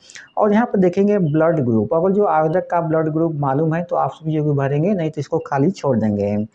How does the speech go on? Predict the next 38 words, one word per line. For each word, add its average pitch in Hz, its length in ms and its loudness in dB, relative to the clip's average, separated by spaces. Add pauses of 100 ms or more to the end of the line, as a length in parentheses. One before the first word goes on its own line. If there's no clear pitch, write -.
(560)
उसके 202 200 -2
बाद 247 100 4
जो 240 100 4
कि 240 100 2
नीचे 180 380 4
आप 175 220 2
सभी 180 260 2
जो 175 100 4
कि 175 100 0
यहाँ 175 140 2
पे 170 120 -2
देख 160 300 2
पाएंगे 175 380 2 (320)
relation 175 580 4
with 214 300 2 (180)
person, 117 540 0 (460)
एक 226 240 2
person 175 400 2
यहाँ 190 160 2
पे 190 120 0
जो 170 120 4
कि 185 260 2
ऐड 151 240 0
करेंगे 139 320 4
जो 175 180 4
भी 160 120 4
आवेदक 143 720 0
के 151 100 0
साथ 143 240 0 (100)
हैं। 233 180 0 (440)
तो 170 120 4
यहाँ 185 180 4
पे 220 140 0
जो 185 140 4
देखिए 175 260 2
जो 185 120 6
कि 196 140 2
father, 190 600 0